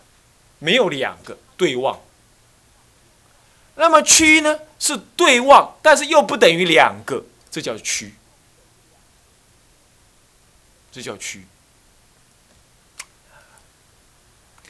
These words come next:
这要从修上来讲，这不能从理解上来讲。我们说过，天台家讲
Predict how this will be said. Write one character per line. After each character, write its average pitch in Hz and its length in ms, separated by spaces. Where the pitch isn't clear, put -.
这 277 120
要 254 100
从 165 180
修 185 360
上 165 240
来 95 180
讲， - 200
这 202 100
不 190 140
能 165 120
从 123 180
理 131 200
解 95 200
上 98 220
来 82 140
讲。 - 180
我 143 100
们 160 140
说 196 200
过， 190 340
天 240 320
台 156 200
家 156 240
讲 92 280